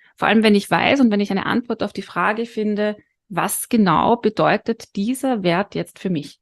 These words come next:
Ja, wodurch kann ich denn leben? Wodurch lebe ich ihn eigentlich? Was treibt mich persönlich an? Was hat mich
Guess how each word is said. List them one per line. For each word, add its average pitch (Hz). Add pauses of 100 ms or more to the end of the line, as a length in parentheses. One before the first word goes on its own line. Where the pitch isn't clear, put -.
Ja, 185 (220)
wodurch 233
kann 208
ich 202
denn 185
leben? 165
Wodurch 180
lebe 190
ich -
ihn 175
eigentlich? 165 (920)
Was - (140)
treibt -
mich 208 (100)
persönlich 175
an? 202 (680)
Was 233
hat 302
mich -